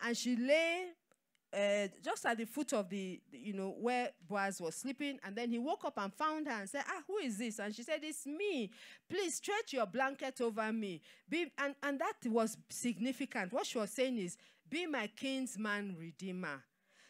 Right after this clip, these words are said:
Now, this required humility. It required her humbling herself. It ma-, it required her eating humble pie, if I may use that word. Because she also knew that Boaz could reject her. He could very well say, "Eh, eh, I can't be your kinsman redeemer.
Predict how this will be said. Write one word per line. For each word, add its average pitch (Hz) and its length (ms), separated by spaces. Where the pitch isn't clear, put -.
Now, 370 220
this 381 320
required 262 720
humility. 180 840
It 330 220
required 359 540
her 233 160
humbling 277 580
herself. 214 400
It 302 120
ma-, 311 140
it 339 220
required 440 340
her 240 180
eating 277 260
humble 226 340
pie, 202 240
if 170 120
I 175 100
may 185 100
use 208 300
that 170 220
word. 139 320
Because 403 320
she 330 220
also 440 300
knew 320 240
that 254 200
Boaz 311 280
could 240 180
reject 262 440
her. 180 200
He - 100
could 330 180
very 392 140
well 381 120
say, 359 140
"Eh, 339 140
eh, 320 100
I 240 80
can't 311 220
be 254 80
your 196 120
kinsman 196 480
redeemer. 156 440